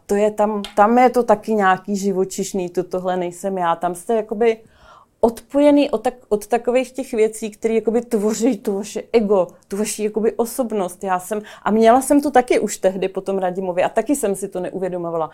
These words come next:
Najednou jsem byla taková jako ve vleku okolí a já taková, ale nejsem, jo, já vždycky vím moc dobře, co já chci, co to, a najednou jsem nebyla. Najednou vlastně jsem se řídila tím, co si mysleli jakoby ostatní,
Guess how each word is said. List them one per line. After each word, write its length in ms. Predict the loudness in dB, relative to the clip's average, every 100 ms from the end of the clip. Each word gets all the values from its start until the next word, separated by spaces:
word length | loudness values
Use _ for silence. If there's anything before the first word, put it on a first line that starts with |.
| -14 -8 -2
Najednou 240 | 0 0
jsem 160 | -2 2
byla 140 | 2
taková 280 | 2 0 0
jako 280 | 0 -2 -2
ve 140 | -4
vleku 340 | 0 0 0 0
okolí 420 | 0 -2 -2 -2
a 40 |
já 160 | -2 -2
taková, 280 | -4 -4 -4
ale 200 | -4 -4
nejsem, 440 | -2 -4 -2 -2
jo, 100 | 0
já 160 | 0 0
vždycky 380 | -2 -6 -2 2
vím 160 | 4
moc 200 | 4 0
dobře, 340 | -2 -4 -6 -6
co 180 | 2
já 260 | 4 4 2
chci, 460 | -2 -12 0 0 0 -8 -14 -6
co 140 | -4
to, 220 | 2 2
a 40 | 4
najednou 460 | 2 2 2 0
jsem 220 | -2 -2 0
nebyla. 440 | 2 0 0 -4 -12 _
Najednou 400 | 6 6 6 2
vlastně 360 | 0 -2 -2 -2
jsem 160 | -2
se 240 | 0 0 0
řídila 420 | 0 -2 0 0
tím, 260 | -2 -6 -6
co 180 | -8
si 160 | -6 -4
mysleli 500 | -4 -4 -4 -2 -2
jakoby 360 | -2 -6 -14 -4
ostatní, 640 | -4 -4 -6 -6 -4 -6